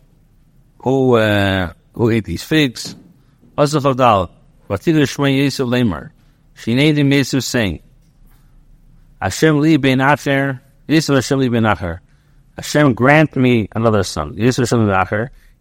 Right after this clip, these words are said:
Das Yosef ben Nevuah, Shen Yaakov Asaf Lamed Elosh Nemas Shvatim. She knew through Nevuah that Yaakov was only destined to have twelve Shvatim. Amr, she said, "Yiratzin Shesel, Hushu Yasel Lamed Yir Mimeni."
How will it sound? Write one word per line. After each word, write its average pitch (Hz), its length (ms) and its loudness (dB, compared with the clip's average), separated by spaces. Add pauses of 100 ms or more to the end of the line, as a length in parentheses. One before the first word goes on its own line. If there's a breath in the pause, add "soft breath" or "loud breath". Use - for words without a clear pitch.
Das 156 240 2
Yosef 151 240 -2
ben 139 100 0
Nevuah, 147 220 0
Shen 131 140 -2
Yaakov 135 340 0
Asaf 135 160 -2
Lamed 127 240 2
Elosh 123 220 -4
Nemas 123 280 -2
Shvatim. 127 460 -2 (460)
She - 180 -8
knew 170 180 6
through 131 400 -2
Nevuah 127 600 0
that 120 100 -2
Yaakov 131 340 0
was 113 160 -2
only 135 220 -2
destined 120 360 -2
to 123 60 0
have 120 120 0
twelve 123 320 -4
Shvatim. - 500 -4 (560)
Amr, 147 260 2
she 117 140 -2
said, 131 140 -2
"Yiratzin 123 440 0
Shesel, 104 460 -2
Hushu 104 260 -4
Yasel 127 300 0
Lamed 120 340 2
Yir 135 240 2 (520)
Mimeni." 95 540 0